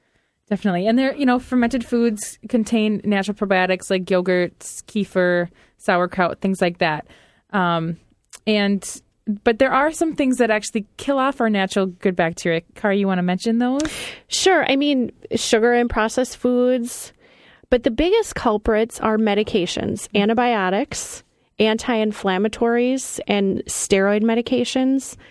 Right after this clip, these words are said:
Speaker 2: hormones like the pill or hormone replacement therapy. So all of those things are killing off good bacteria. So it's really hard for the average person to maintain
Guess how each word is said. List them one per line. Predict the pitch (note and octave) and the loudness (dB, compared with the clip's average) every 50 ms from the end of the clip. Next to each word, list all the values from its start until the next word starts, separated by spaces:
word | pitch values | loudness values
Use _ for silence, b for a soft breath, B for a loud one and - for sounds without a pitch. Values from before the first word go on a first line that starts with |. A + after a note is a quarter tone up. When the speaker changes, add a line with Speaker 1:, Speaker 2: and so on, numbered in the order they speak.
| b b b b b _ | b b b b b _
Speaker 2:
hormones | _ - - B3 A#3+ A#3+ A#3+ C4+ C4+ C4+ C#4+ C#4+ D4 C4 | _ 0 2 4 4 4 2 2 2 2 2 2 2 2
like | A3+ G3+ F#3+ - | 0 0 0 0
the | - F#3+ | -4 -4
pill | - - - - G#3+ G3+ G3+ G#3+ A3 G#3 | -4 -6 -6 -2 0 0 2 2 2 2
or | - F3+ F3+ | 0 0 0
hormone | F3 - F#3+ F#3 F#3 F#3+ F#3 F3+ | 0 0 0 0 0 0 0 0
replacement | E3+ E3+ F3 - - F3 F3+ - - A#3 A3+ A3 - | 0 -2 -2 0 0 0 0 0 0 0 0 0 0
therapy. | A#3 A3+ A3+ A#3 A3+ - C4 C4 C4+ C#4 C4+ B B B B B B B B B B | 0 0 0 0 -2 -2 -2 -2 0 -2 -4 B B B B B B B B B B
So | - - B3+ - - | 0 2 2 2 2
all | - G#3 A3 B3+ F4 G#4+ | 2 2 4 4 4 2
of | G4+ F#4 | 2 2
those | F4 E4 D4+ - | 2 0 0 0
things | E4 D#4+ D4+ B3+ | 0 0 0 2
are | B3 A#3 | 0 -2
killing | G#3 - - C4 B3+ B3+ B3+ B3 A3+ | -2 -2 -2 0 0 2 2 2 2
off | G#3+ G#3+ G#3+ - - | 2 0 -2 -2 0
good | G#3+ G#3+ G3+ | 0 0 2
bacteria. | G3+ F#3 G3 F#3+ F3+ - C4+ C4+ B3 G#3 G3+ | 0 -2 -2 -2 -2 0 2 2 4 2 2
So | G#3 - A#3+ | 2 2 0
it's | A#3+ A#3+ - | 0 0 0
really | E4 A4 A#4+ F#4+ D#4 | 0 2 4 4 4
hard | A3+ A#3+ G#3+ G#3+ G#3+ G#3 G3+ | 2 2 2 2 2 0 -2
for | - - G#3 | -2 0 0
the | F#3+ | 2
average | F#3 - F3+ F#3 F#3 G3+ F#3 F#3+ - | 2 2 2 2 2 0 -2 -4 -2
person | - A3+ G#3+ G#3 - B3 A#3+ A#3+ A#3 | -2 -2 -2 0 0 0 0 0 0
to | A3+ - G#3+ | 0 -2 -2
maintain | G3+ G3+ G#3 G3+ G3 G3 - - - A3+ G#3+ G#3 G3+ G3 G3+ G3+ G3 | 0 0 2 2 0 -2 -2 -2 -2 0 2 2 2 2 0 -2 -2